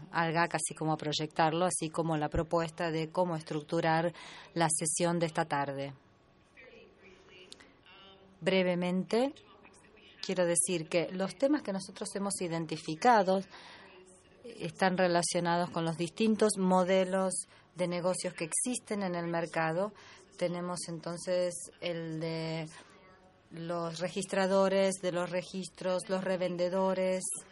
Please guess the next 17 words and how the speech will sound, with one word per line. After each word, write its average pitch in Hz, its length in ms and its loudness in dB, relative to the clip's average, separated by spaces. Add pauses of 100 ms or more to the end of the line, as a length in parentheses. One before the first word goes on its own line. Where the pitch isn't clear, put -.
(1000)
y 208 160 -4
también 214 760 -2 (340)
los 175 220 -2
tipos 254 540 0
de 175 140 0
registradores, 156 920 -4 (1300)
que 147 380 -6 (160)
son 151 260 -6
desde 151 180 -2
personas 165 540 0
particulares 160 800 -4
a 139 60 -10
compañías, 196 680 -6
y 208 60 -8
también 233 340 -2
los 269 140 -2
modelos 247 640 -4